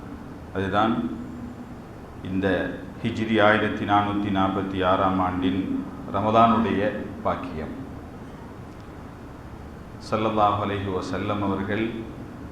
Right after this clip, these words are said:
"அல்லாஹும்ம பாரிக் லனா ஃபீ ரஜப வ ஷஅபான்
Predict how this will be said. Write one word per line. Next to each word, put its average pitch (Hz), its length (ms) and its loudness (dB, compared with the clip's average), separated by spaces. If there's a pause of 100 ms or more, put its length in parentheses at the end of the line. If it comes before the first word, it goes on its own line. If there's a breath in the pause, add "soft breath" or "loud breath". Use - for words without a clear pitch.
(200)
"அல்லாஹும்ம 104 520 2
பாரிக் 104 420 4
லனா 98 220 0
ஃபீ 98 300 0
ரஜப 101 400 2
வ 95 120 0 (100)
ஷஅபான் 101 480 4